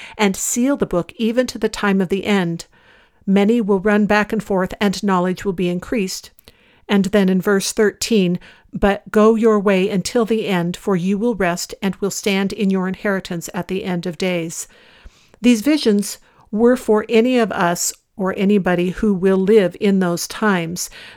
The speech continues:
They were a burden of mystery for Daniel,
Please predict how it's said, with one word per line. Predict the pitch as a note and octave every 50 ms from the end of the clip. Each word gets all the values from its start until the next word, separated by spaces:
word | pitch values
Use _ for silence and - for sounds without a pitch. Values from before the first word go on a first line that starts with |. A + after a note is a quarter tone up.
| - -
They | A3 A#3
were | A#3 G#3+ C4 C4+ C#4 C4+
a | B3+
burden | G3 F3+ - G#3+ A3+ B3+ B3+ C4+ C4 A3+
of | G3+ F3+ E3+
mystery | F3+ F3+ F#3+ G#3+ A3+ - - - G3 F3+ E3 D#3 E3+ - _ _ _ _ _ _ _ _
for | - - G#3 F#3
Daniel, | E3 F#3+ F3 E3+ F3 E3+ F3 E3 D#3+ F3+ F3+ -